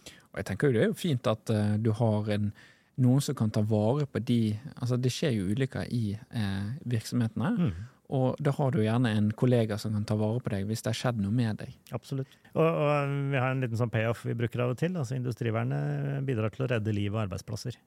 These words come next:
Speaker 1: Mm.
Speaker 2: Og det siste er jo også et sånn samfunnsmessig, messig perspektiv. Altså, en del bedrifter har jo type hjørnesteinskarakter, at det,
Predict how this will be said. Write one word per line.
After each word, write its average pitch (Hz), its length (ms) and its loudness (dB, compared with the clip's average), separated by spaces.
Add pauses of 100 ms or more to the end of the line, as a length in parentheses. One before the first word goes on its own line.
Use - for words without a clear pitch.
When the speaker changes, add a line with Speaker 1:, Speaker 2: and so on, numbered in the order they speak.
Speaker 1:
Mm. 131 400 0
Speaker 2:
Og 127 100 -2
det 127 140 0
siste - 320 -6
er 120 160 0
jo 107 140 -2
også - 100 -2
et 120 80 -2
sånn 117 160 -2
samfunnsmessig, 107 720 -6 (160)
messig 120 400 -2
perspektiv. 131 480 -4
Altså, 139 220 -4
en 123 100 -2
del 107 240 0
bedrifter 104 540 -4
har 98 180 -2
jo 110 140 -2 (420)
type - 320 -6 (160)
hjørnesteinskarakter, 104 1900 -2
at 120 160 -6
det, 127 80 -4